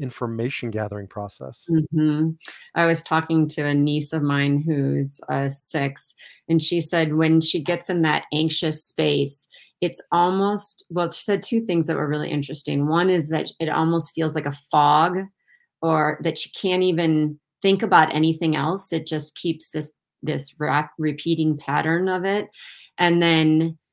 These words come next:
Speaker 2: she also, um, like, oh, called it, like, a trance, a trance of this catastrophizing. But the other interesting part is that she said that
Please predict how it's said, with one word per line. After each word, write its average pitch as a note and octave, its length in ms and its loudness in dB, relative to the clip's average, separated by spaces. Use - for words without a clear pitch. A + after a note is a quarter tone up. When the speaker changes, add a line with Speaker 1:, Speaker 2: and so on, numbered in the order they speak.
Speaker 2:
she F3 340 2
also, D#3+ 760 0
um, D3+ 500 -4
like, F3+ 260 0
oh, E3 260 2
called E3+ 260 0
it, E3+ 140 -4
like, D#3 140 -4
a C#3+ 60 -10
trance, D3+ 680 -4
a D#3+ 80 -4
trance E3 580 -2
of D3 220 -2
this D3 180 -4
catastrophizing. D3 840 -4
But C#3+ 120 -6
the E3 140 -2
other F#3 220 0
interesting D#3+ 580 -2
part D3+ 220 -2
is C#3 160 -4
that D3 140 -6
she D#3 200 -4
said D#3+ 340 -2
that D#3 220 -4